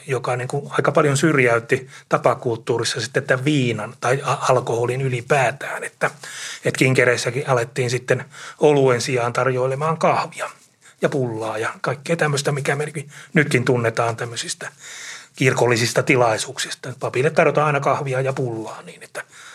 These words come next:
sillä on loppupeleissä maha haava sitten, mutta se nyt on toinen juttu.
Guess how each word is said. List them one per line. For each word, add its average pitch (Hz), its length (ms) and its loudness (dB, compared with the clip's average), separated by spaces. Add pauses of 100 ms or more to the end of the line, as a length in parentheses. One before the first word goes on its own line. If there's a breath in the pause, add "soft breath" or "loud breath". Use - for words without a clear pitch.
sillä 117 280 -8
on 120 80 -2
loppupeleissä 117 600 -4
maha 117 240 -2
haava 110 340 0
sitten, - 380 -10
mutta - 220 -16 (140 loud breath)
se - 160 -2
nyt 117 140 -4
on 120 80 -2
toinen 120 300 2
juttu. - 260 -16